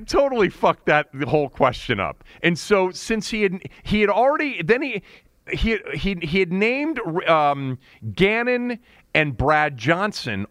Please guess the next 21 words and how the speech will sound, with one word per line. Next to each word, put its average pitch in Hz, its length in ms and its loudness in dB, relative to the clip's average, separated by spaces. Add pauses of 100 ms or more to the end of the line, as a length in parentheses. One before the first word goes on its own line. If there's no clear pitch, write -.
uh, 113 300 2
as 135 180 0
well. 170 440 0 (560)
And 156 160 0
so 160 520 0
I 151 120 6
finally 196 340 0
said, 147 260 -2
"Look, 170 280 -2
the 113 80 -10
question 190 500 -2
was 110 160 -4
four 139 320 -2
quarterbacks 101 640 -2
to 87 80 -10
start. 107 380 -2
You've 127 200 -4
gotten 127 300 -2
four 127 360 -2
of 76 80 -8
them, 82 240 -6